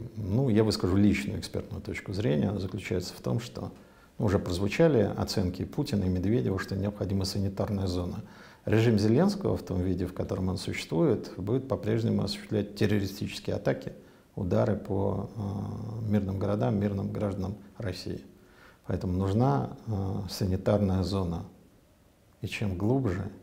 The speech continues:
тем безопаснее будет для России. Вообще идеальный вариант, я бы сказал, вот, э, конечного финала специальной военной операции — это граница по Днепру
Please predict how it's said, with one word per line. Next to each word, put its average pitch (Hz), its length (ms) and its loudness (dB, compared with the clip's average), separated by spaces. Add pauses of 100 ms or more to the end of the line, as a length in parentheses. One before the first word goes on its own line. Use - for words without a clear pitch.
(260)
тем 104 540 -2 (880)
безопаснее 104 600 2
будет 98 160 -2
для 92 160 0
России. - 420 -6 (380)
Вообще 117 260 2
идеальный 143 380 8
вариант, 92 320 4
я 87 80 -2
бы 85 60 -8
сказал, 92 440 -4 (1040)
вот, 98 200 -4 (400)
э, 104 380 -4 (320)
конечного 107 520 2
финала 101 440 -2
специальной 98 500 -2
военной 98 360 0
операции — 127 580 0
это 104 520 -4
граница 107 440 0
по - 100 -6
Днепру 110 480 0